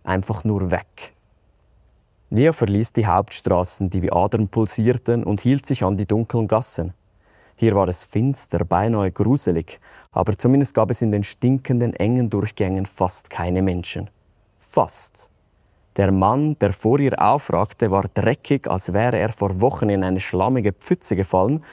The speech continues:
und hätte sich seither nie wieder gewaschen. Mit blutunterlaufenen Augen starrte er auf Lia herunter und bleckte seine gelben Zähne. Was, äh, "Wie kann ich Ihnen helfen,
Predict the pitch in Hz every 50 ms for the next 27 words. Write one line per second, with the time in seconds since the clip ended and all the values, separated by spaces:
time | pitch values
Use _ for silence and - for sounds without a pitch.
0 | - - - - 98 98 113 120 - - 113 113 117 - - 107 101 104 - -
1 | 123 117 120 127 123 113 117 110 95 101 98 - 139 135 131 - - - - -
2 | 113 117 - _ _ _ _ _ _ _ _ _ _ _ _ _ - 90 87 82
3 | - - - 92 101 113 127 - - 110 98 85 - 95 92 92 92 98 110 -
4 | 98 95 92 - 80 90 101 113 104 95 92 - - - - 92 101 113 - -
5 | 110 98 95 92 92 92 - - 104 110 113 107 101 98 98 107 120 123 - -
6 | 101 95 - - - _ _ 87 90 87 - 92 92 95 101 - - - 98 -
7 | - 90 85 87 85 - - 95 107 104 92 92 92 - - - 104 101 104 104
8 | 98 104 - _ _ _ _ _ _ _ _ _ _ _ _ _ _ _ - -
9 | 160 165 180 180 175 180 180 - - - - _ _ _ _ _ - 180 175 175
10 | 175 175 170 156 _ - - - _ _ - 156 151 175 185 185 185 190 185 170
11 | - _ _ - - - 190 175 185 175 - 190 185 185 185 196 185 202 214 -
12 | - 233 226 208